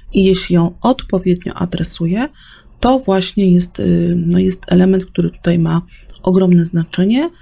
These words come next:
mamy na to wpływ i w ten sposób właśnie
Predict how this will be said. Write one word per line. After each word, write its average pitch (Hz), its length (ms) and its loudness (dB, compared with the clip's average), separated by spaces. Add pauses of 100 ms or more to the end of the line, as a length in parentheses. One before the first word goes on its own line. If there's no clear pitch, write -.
(340)
mamy 180 220 6
na 180 140 0
to 175 140 -8
wpływ - 680 -2 (180)
i 175 60 0
w - 160 -10
ten 277 500 0
sposób 190 720 -2
właśnie 226 600 -2